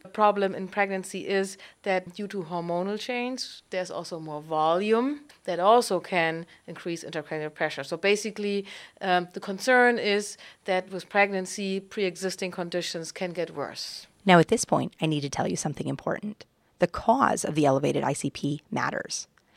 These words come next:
Speaker 2: If there is a blockage of flow of the cerebrospinal fluid, that could be a tumor or mass of any kind in the posterior fossa or obstructive hydrocephalus, you would never want to do a spinal tap on these patients or even spinal anesthesia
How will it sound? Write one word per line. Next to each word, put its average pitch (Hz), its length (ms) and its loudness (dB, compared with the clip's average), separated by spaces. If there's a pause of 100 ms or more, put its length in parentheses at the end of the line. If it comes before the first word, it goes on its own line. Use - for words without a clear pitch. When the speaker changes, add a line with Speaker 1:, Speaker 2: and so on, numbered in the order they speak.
(160)
Speaker 2:
If - 140 -2
there 170 240 4
is 277 220 4
a 156 40 0
blockage - 420 0
of 185 80 4
flow 143 320 2
of 151 180 0
the 151 60 0
cerebrospinal 170 720 4
fluid, 151 380 -4 (340)
that 214 140 4
could 180 140 -6
be 151 100 4
a 117 60 2
tumor 156 480 -2
or 147 40 2
mass 143 320 0
of 139 100 0
any 180 180 0
kind 135 280 -2
in 143 80 -4
the 135 60 -2
posterior 143 540 0
fossa 196 520 -2 (280)
or 180 100 10
obstructive - 480 2
hydrocephalus, 151 800 2 (380)
you 202 140 0
would 180 160 4
never 185 680 2
want 147 140 -2
to 143 60 -4
do 143 100 0
a 143 40 -2
spinal 156 300 0
tap 170 240 0
on - 80 -2
these - 140 -8
patients - 540 -8
or 196 160 2
even 330 280 2
spinal 196 300 4
anesthesia 160 720 -2